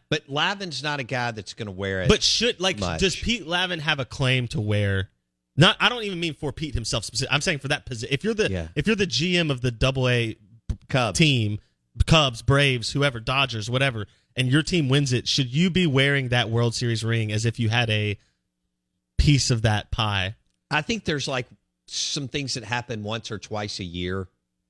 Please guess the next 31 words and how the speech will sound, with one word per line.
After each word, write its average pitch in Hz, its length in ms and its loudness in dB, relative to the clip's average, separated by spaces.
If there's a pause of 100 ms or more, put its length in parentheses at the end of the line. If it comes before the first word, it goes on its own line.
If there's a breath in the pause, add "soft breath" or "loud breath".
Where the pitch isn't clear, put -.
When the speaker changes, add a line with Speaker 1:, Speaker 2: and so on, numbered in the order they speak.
(580)
Speaker 1:
where 107 140 0
you 92 160 -2
wear 80 240 -4
it. 73 100 -14 (200)
Speaker 2:
Yeah. 107 260 2 (1500)
Yeah. 110 120 4
Speaker 1:
You 135 60 2
know? 131 240 0
Speaker 2:
When 160 160 6
you 180 100 2
go 156 220 2
to 156 180 -4
a 127 60 -2
ceremony. 104 640 0 (920)
But 147 80 -6
you - 80 8
Speaker 1:
Yes. 190 160 6
Speaker 2:
don't 190 220 2
walk 156 260 2
around 123 340 0
wearing 95 280 -6
it. 82 180 -12
Speaker 1:
No. 101 720 -4 (100)
Speaker 2:
Okay. 101 340 -8
Speaker 1:
No. 82 500 -6 (500)
No, 90 300 0
no, 82 140 -4
no, 82 140 -4
no, 78 140 -4 (800)
no. 120 60 2
Um, 117 520 -4